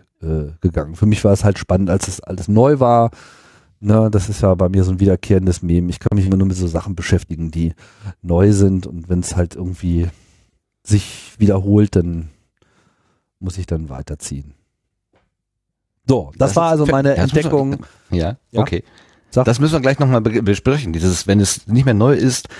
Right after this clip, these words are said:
Speaker 2: ähm, und du ziehst weiter. Äh, das könnte ja auch auf deine Tätigkeit im Podcastland sich, äh, so beziehen.
Speaker 1: Das
Speaker 2: Weil
Speaker 1: könnte, äh, natürlich sein, ja.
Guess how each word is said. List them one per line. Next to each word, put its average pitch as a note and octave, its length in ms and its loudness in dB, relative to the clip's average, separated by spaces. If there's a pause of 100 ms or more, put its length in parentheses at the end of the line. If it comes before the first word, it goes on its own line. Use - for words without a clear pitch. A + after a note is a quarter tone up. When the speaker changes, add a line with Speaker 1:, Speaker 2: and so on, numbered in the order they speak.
(280)
Speaker 2:
ähm, G2 320 2
und G2 180 0
du G#2+ 80 4
ziehst - 300 -2
weiter. G#2+ 500 2
Äh, - 140 -4
das F2 180 0 (200)
könnte G2 220 0
ja G#2+ 140 2
auch - 260 0 (240)
auf G2 180 -4
deine F#2 200 2
Tätigkeit G#2 400 0
im A2+ 80 2
Podcastland - 560 -2
sich, - 320 -4
äh, D#2+ 100 2
so D#2 180 -2
beziehen. - 460 -2 (420)
Speaker 1:
Das D#3 200 0
Speaker 2:
Weil - 140 -2
Speaker 1:
könnte, D#3 720 2
äh, C#3+ 60 0
natürlich C#3 280 -2
sein, E2 260 -2
ja. D2 200 -14